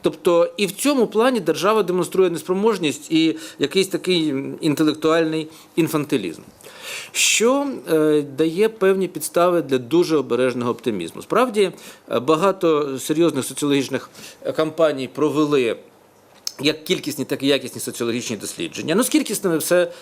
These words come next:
е, зрозуміло. Ми рейтинги назвали, в-, т-, тенденції зрозумілі, вони не змінилися. «Батьківщина» — лідер номер один, П-, Тимошенко — найвищий президе-, президентський рейтинг, з відставанням йде «Опоблок». Президент, от Вадим згадав про, е, екватор.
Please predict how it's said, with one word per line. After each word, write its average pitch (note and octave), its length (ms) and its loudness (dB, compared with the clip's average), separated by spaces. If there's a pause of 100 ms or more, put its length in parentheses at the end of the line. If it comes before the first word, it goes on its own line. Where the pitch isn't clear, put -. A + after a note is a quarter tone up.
(140)
е, B2+ 220 2
зрозуміло. A#2+ 520 -2
Ми E3 160 0 (200)
рейтинги D3+ 420 0
назвали, E3+ 580 2
в-, B2 540 -6 (520)
т-, D3+ 100 -2
тенденції F#3+ 560 0
зрозумілі, E3+ 480 0
вони D3 180 0
не C3+ 100 0
змінилися. C#3+ 540 0 (280)
«Батьківщина» — C#3+ 540 2
лідер C3 280 0
номер B2+ 440 0
один, D#3 260 -2
П-, A#2 280 -2
Тимошенко — C3+ 500 0
найвищий B2+ 380 2
президе-, A2+ 400 -2
президентський A#2+ 680 -4 (260)
рейтинг, E3 520 0
з A2+ 120 -8
відставанням C#3+ 580 0
йде B2 200 0
«Опоблок». C#3 580 0
Президент, C3 440 0
от A2+ 100 -2 (220)
Вадим B2+ 280 0
згадав B2 460 -2
про, B2 340 2 (240)
е, A#2 180 0
екватор. C#3+ 480 0